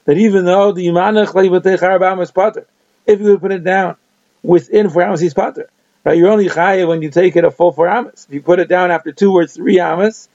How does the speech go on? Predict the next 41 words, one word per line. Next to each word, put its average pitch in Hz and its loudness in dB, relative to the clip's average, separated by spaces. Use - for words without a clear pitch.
you're 165 0
pater. 208 -4
And 165 0
yet, 202 2
yimanach 190 -2
leivatech 196 0
arba 220 0
amas, 185 -8
when 175 -8
you 170 -8
put 185 2
it 196 2
down 190 -2
after 202 0
four 190 -2
amas, 220 0
you're 170 -4
chayiv. - -6
So - -2
Achanami 208 0
Leishnas, 202 0
here 196 4
too, 208 2
it's 139 -6
no 185 2
different. 208 0
If 185 2
you 175 2
would 170 0
put 185 2
it 190 -2
down 190 -2
in 180 -2
the 156 2
Karmelis, 175 0
in 165 -8
the 156 0
stuff, 175 0
you'd 151 -8
be 160 0
pater. 127 -2